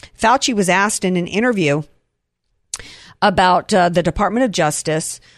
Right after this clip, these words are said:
filing a challenge. Let me refresh your memories. You know that, uh, a private citizen filed a lawsuit in Florida, and a judge down there ruled the mandate for masks on public trans-, transit,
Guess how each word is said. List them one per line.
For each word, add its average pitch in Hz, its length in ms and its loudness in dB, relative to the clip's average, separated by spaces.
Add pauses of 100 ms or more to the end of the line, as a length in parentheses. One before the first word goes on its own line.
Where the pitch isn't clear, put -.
(360)
filing 190 600 0
a 185 80 -4
challenge. 226 480 -2
Let 175 300 -4
me 214 100 -2
refresh 196 360 -4
your 175 100 -2
memories. 165 480 -4
You 196 180 -2
know 196 200 2
that, 180 340 0
uh, 170 180 -2
a 151 80 -6
private 196 320 -4
citizen 180 420 -8
filed 170 220 -2
a 165 60 -4
lawsuit 175 400 -2
in 175 100 -10
Florida, 180 560 0 (480)
and 165 560 -2
a 156 500 -4
judge 208 440 -2
down 160 260 -2
there 147 380 -4 (260)
ruled 208 500 2
the 175 280 -4 (440)
mandate 196 560 0
for 175 160 -6
masks 220 720 -4
on 165 720 -4
public 185 300 -4
trans-, 269 340 -6 (240)
transit, 240 560 -4